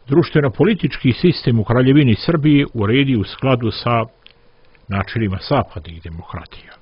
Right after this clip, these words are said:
Dakle, u razdoblju od hiljadu devetsto treće do hiljadu devetsto četrnaeste zaista odlučujuću vlast imaju vlada i Narodna skupština, kao i političke partije, u skladu sa snagom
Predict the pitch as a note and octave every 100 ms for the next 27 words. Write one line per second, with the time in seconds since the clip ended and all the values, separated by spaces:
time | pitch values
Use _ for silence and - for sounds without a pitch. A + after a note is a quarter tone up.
0 | - _ _ - - E2 D#2+ - - -
1 | B2 A2+ G#2+ F2+ - A#2+ A2 A2 - B2+
2 | B2+ G#2+ F#2+ A2 A2 A2 - - - F#2
3 | B2 B2 - B2+ G#2+ - - - - -
4 | - - - C3+ - A2+ G2+ G2 A#2+ B2
5 | G#2+ G#2+ F#2+ A#2 G#2 - G#2+ G2 F2+ G2+
6 | A2 F#2+ F#2+ F#2+ G2 F#2 F2 - - C3
7 | - C#3 B2+ C3 - - F2 - G#2+ F#2
8 | - - - - A#2+ C3 - A#2 G2 -
9 | A2 F#2+ F2+ F#2 F2 - - - - -
10 | - B2 A2+ E2 E2